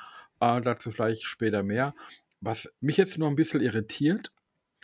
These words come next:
dass in seiner letzten Pressekonferenz unser Head Coach, unser geliebter Coach T, Mike Tomlin, sagte,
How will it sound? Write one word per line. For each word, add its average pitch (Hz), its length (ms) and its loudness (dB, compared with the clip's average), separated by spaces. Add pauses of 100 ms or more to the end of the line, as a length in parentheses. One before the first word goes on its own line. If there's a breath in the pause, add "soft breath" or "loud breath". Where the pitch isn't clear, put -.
(160)
dass 113 240 -2
in 110 120 -4
seiner 101 260 -2
letzten 101 320 -2
Pressekonferenz 139 840 -4
unser 95 160 0
Head 104 180 -2
Coach, - 440 -4 (640)
unser 98 200 -8
geliebter 110 480 4
Coach 110 320 2
T, 143 240 6
Mike 120 220 4
Tomlin, 131 400 -2 (1040 loud breath)
sagte, - 500 -8